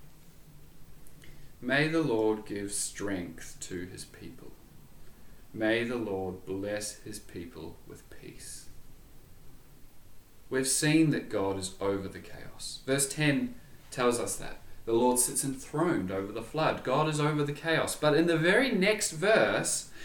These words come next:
we find that God is not just over the chaos, but he's in the chaos. We find God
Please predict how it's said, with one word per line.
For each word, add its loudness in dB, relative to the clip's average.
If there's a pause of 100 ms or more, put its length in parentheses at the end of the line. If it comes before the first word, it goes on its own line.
(160)
we 8
find 6
that 4
God 8
is 4
not 6
just 6 (260)
over 10
the 2
chaos, 2
but 2 (580)
he's 4
in 6
the 8
chaos. -4 (100)
We 4
find 4
God 8